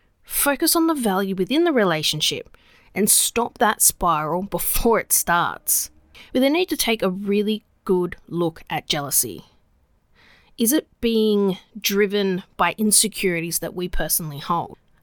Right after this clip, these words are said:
Are we jealous that someone we care about is spending time with other people? But remember, it's healthy to have different and other people in your life. We really shouldn't be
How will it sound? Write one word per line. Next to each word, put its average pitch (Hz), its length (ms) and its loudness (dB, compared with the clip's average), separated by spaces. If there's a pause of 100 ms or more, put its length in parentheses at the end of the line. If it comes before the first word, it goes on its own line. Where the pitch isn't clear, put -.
(100)
Are 233 100 4
we 247 100 4
jealous 190 380 2
that - 140 -2
someone 220 500 4
we 180 140 -4
care 180 280 -2
about 190 360 -6
is 190 160 -4
spending 220 560 0
time 175 480 -4
with 180 220 -10
other 175 220 -10
people? - 600 -12 (600)
But - 140 -2
remember, 285 340 2
it's 277 140 -2
healthy 294 460 0
to 262 80 0
have 214 180 -2
different 220 380 -4
and 208 180 0
other 196 220 0
people 196 340 -2
in 170 140 -2
your 156 100 -10
life. - 420 -10 (520)
We 226 100 -2
really 269 180 2
shouldn't 214 380 -2
be 175 380 0